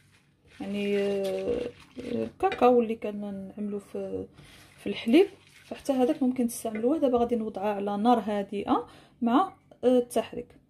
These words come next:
صافي، هنايا وضعت هاد الكريمه ديالي على نار هادئه، آه، على بيد من، آه، تعدلنا الكريمه. غادي ن-، نعمل الزيت باش يسخن، غادي نقصلو العافيه وغنخليه يسخن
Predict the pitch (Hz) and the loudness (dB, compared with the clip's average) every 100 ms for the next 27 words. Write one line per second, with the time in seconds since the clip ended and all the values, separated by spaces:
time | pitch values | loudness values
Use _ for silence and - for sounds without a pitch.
0 | _ _ _ 640 640 622 554 - 587 554 | _ _ _ -8 -6 -8 -10 -12 -12 -14
1 | 508 539 571 539 508 269 302 294 240 233 | -14 -12 -8 -2 2 4 6 6 6 4
2 | 269 762 320 247 - 269 262 214 226 226 | 0 0 -2 -4 -2 0 2 2 2 2
3 | 240 220 220 214 208 240 247 659 587 247 | 0 0 0 0 0 0 0 -2 -2 0
4 | 403 539 554 523 539 508 480 240 233 214 | -2 -4 -8 -8 -10 -6 2 4 4 4
5 | 240 294 285 202 233 294 294 - 679 587 | 4 4 2 0 0 0 -2 -6 -6 -2
6 | 226 220 220 214 214 - 240 - 254 240 | -2 0 -2 -4 -6 -6 -4 0 2 2
7 | 240 240 220 220 285 240 214 233 214 214 | 2 -2 0 2 2 2 0 0 0 0
8 | 214 214 208 202 202 277 262 240 233 240 | -2 -2 -2 0 2 2 2 0 -4 -4
9 | 226 220 214 - 277 269 202 214 208 208 | -4 -4 -6 -4 -2 0 0 0 2 2
10 | 254 269 - 226 214 220 302 285 247 226 | 0 -2 -4 -4 -2 -2 0 0 -2 -2
11 | 220 220 214 214 294 | -2 0 -2 -4 -4